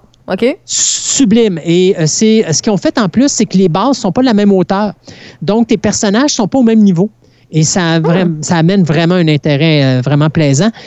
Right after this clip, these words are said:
Speaker 2: Et, euh, je te dirais, il y a du vrai linge sur les premiums. Donc, ça aussi, c'est le fun. C'est plate pour la poussière. Donc, je vous suggère de mettre ça à des endroits où la poussière va pas tomber
Speaker 1: Ouais.
Speaker 2: dessus parce que ça va vous permettre de pas avoir à laver le linge trop
Speaker 1: Genre
Speaker 2: souvent.
Speaker 1: avoir des vitrines, euh, hermétiques comme Christophe, là. Euh, c'est, c'est
Speaker 2: Quelque
Speaker 1: quelque chose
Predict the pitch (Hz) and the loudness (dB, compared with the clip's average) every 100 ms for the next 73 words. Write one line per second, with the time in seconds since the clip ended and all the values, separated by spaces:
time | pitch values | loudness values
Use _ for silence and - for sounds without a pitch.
0 | - - 247 285 165 165 160 160 160 160 | -8 0 2 2 0 0 2 2 2 2
1 | 151 - 190 156 180 233 214 175 160 180 | 0 0 -2 0 0 0 0 0 0 0
2 | 185 175 208 196 165 151 - 151 147 175 | 0 0 0 0 -2 -2 0 0 2 0
3 | 226 - - 160 151 - 185 147 220 - | -2 -4 -8 -4 -2 0 0 0 -2 -2
4 | 151 - 180 220 226 - - - 208 254 | -2 -2 -2 0 -2 -6 -6 -2 0 -2
5 | 269 277 214 - - 220 285 233 190 - | -2 -2 -2 -2 0 0 0 0 -2 -2
6 | 175 190 - 170 214 208 180 - 208 180 | 0 -2 -2 -2 0 0 0 -2 -2 0
7 | 160 165 160 190 196 170 175 156 - 190 | 0 0 0 2 2 4 2 0 -2 -2
8 | 175 156 170 170 156 151 214 202 220 165 | 0 0 -2 0 2 2 2 0 0 -2
9 | - 185 185 - - 151 175 143 175 160 | 0 0 0 -6 -4 -2 -2 -2 -2 0
10 | 190 165 151 190 160 180 165 156 151 151 | 0 -2 -2 -2 -2 0 0 0 2 2
11 | 156 165 - 147 208 240 233 214 226 214 | 2 0 -2 -2 0 0 0 0 0 0
12 | 220 190 208 - 202 220 214 190 185 170 | 0 -2 -4 -2 0 2 2 2 2 2
13 | 170 208 202 196 - - 208 - 190 185 | 0 2 2 0 -2 -2 -4 -2 -4 -4
14 | - 196 - - 175 - 196 180 190 208 | -8 -10 -6 -4 -4 -4 -4 -2 0 -2
15 | 190 180 190 208 196 - - 220 202 | -2 -4 -4 -6 -10 -4 -4 -2 0